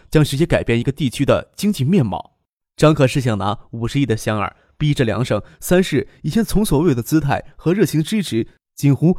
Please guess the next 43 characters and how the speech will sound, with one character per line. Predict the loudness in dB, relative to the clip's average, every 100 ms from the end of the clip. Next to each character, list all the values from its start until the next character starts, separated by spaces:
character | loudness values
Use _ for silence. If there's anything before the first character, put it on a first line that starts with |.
| 0
在 | 0
小 | 2 2
江 | 0
中 | 0 0
上 | 0
游 | 0 -2 -4 -4
沿 | -2
岸 | 0
的 |
九 | -2 -4
个 | -4
县 | -4 -4 -6 -8
搞 | -6
塑 | -4 -4
封 | -2 -2
林 | -4
项 | -4 -6 -6
目， | -10 -14 _ _ _ _ _ _ _ _
也 | -2 0
就 | -2
是 | -4
说， | -4 -4 -4 _ _
以 | -6 -2
最 | 0 0
短 | -2
的 |
时 | -8 -6
间 | -4 -4 -8 _
改 | -2 0
善 | 0
小 | 0 0
江 | 0
中 | 0 -2
上 | -2 -2
游 |
的 | 0 0 -2
生 | -8 -4
态 | -4 -4
环 | -8 -12
境。 | -12 -12 -14 _ _ _ _ _ _ _ _ _ _
在 | 2 2
国 | 2 -2
内， | -2 -4